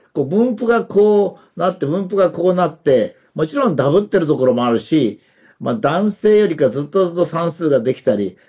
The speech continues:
ずっとずっと理科に興味があったりする女性がいるところ当然なんですよ。こう分布のこと言ってるんですよ。分布こう。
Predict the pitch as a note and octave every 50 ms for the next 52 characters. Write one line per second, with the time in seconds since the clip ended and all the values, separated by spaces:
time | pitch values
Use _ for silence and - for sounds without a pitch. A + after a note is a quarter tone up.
0 | _ _ - C3+ D#3 D#3 F3+ G#3 G#3+ G3+ F3+ G#3 F#3+ F#3 G#3 G3+ G#3 F#3 E3+ D#3
1 | - G3 F#3+ F#3 E3+ D#3+ D3+ D3+ D3 D3 - C#3+ C3 B2 C#3+ B2+ A2+ A2 C#3+ B2+
2 | - E3+ D#3 D3 E3+ G3 G#3+ A#3+ G#3 B3+ A#3 - F3+ F3+ E3 D3+ E3+ D#3+ C#3+ C3+
3 | A#2+ G#2 F2+ D#2+ - - E2+ E2 D2 - _ _ _ _ _ _ _ - E3 D#3
4 | C3 B2 C#3+ G3 B3 C4 - C#4 C4+ C4+ B3+ B3+ A3 F3 C#3+ A2+ - C#3 B2 A2
5 | F#2 F#2 E2+ F#2 A#2+ C3+ C#3 B2 - C3+ - - B2+ A#2+ A2 G2+ - - - _